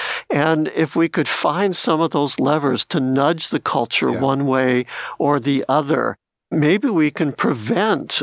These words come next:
Speaker 1: more of these situations that make it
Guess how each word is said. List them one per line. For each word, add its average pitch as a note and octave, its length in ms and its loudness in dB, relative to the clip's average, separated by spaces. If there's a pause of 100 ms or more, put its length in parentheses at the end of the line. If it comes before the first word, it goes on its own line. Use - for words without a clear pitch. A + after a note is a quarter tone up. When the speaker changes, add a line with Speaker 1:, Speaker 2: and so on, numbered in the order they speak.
Speaker 1:
more B2+ 500 2
of B2+ 240 0
these B2+ 220 -2
situations B2+ 760 -2
that C3 100 -2
make A#2+ 260 -2
it - 100 -2